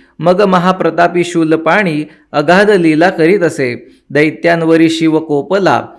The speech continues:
चैत्र शुद्ध पौर्णिमेला, मार्तंड भैरव अवतार घेतला,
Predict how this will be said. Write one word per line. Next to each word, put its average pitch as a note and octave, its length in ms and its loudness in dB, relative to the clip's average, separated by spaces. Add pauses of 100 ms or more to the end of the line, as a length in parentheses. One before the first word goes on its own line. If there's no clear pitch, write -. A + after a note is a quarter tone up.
(260)
चैत्र G#3 360 2
शुद्ध F3+ 300 -2
पौर्णिमेला, E3 800 -2 (320)
मार्तंड E3 500 0
भैरव F3 420 4
अवतार D3+ 520 0
घेतला, D3 520 -2